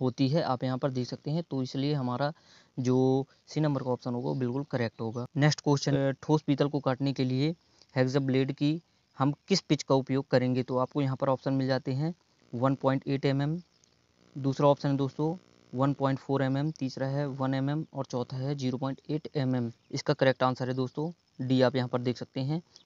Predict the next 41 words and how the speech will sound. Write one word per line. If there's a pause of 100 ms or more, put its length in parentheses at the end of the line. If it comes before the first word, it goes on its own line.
जो
हमारा
D
number
का
option
है
वो
बिल्कुल
correct
है। (180)
Next
question
है,
blade
के
साथ (100)
हस्त
हेक्सा (520)
का
प्रयोग
धातु
के
विभिन्न (320)
section
को
काटने
में
होता
है। (300)
Standard (460)
लंबाई
के
blade
का
प्रयोग (420)
किस
प्रकार
के
frame
में